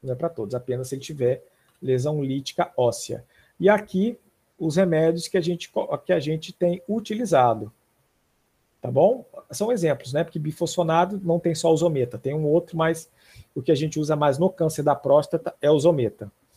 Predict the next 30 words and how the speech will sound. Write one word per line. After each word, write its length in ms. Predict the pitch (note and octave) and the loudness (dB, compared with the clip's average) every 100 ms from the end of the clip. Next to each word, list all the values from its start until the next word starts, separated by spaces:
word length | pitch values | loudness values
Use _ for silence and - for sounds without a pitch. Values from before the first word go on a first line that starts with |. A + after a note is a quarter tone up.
| - - _ _ | -20 -20 _ _
Então, 240 | - E3+ | 2 4
a 60 | F3+ | 4
gente 300 | D3+ D#3+ D#3+ | 2 0 -2
usa 220 | D3 C#3+ | -2 0
a 20 | |
glocerelina, 760 | C#3 D#3 D#3 D#3 E3 F3 G3+ A#3 | 0 0 0 2 2 0 -2 0
que 80 | F3 | 2
é 40 | |
o 40 | C#3+ | 2
Zoladex, 760 | D3 D3 C3+ C#3+ F#3 - - - - _ - | 4 4 6 6 6 0 -16 -18 -20 _ 4
ou 160 | F#3+ | 6
a 40 | E3+ | 8
leuproli-, 720 | D3+ D#3 D#3+ D3+ C3+ C#3+ F3 - | 6 4 2 0 2 -2 -4 -2
leuprolida, 580 | C#3+ C#3+ D3+ C#3 F3+ G3 | -2 2 0 0 0 0
que 120 | G3+ | 2
é 40 | |
o 40 | C#3+ | 2
Lupron, 420 | C#3+ C3+ C#3+ D3+ | 0 0 2 2
mas 180 | F3+ D#3 | 2 0
a 40 | |
gente 200 | C#3 C#3+ | -4 -6
usa 160 | D3 D3 | -2 -2
muito 480 | C#3+ D3 E3+ F3 D3+ | -2 -4 -4 -2 -2
a 40 | |
glocerelina, 760 | D3 C3 C#3 B2+ B2 B2 D3+ E3+ | -2 -4 -2 -2 -2 -4 -4 -4
que 120 | C#3+ | 0
é 60 | |
o, 180 | B2+ B2+ - | 0 -2 -8
o 180 | C3 B2+ - | -8 -8 -4
Zoladex, 800 | - C3+ C3+ B2+ C3+ D#3+ - | 2 4 4 4 4 4 -4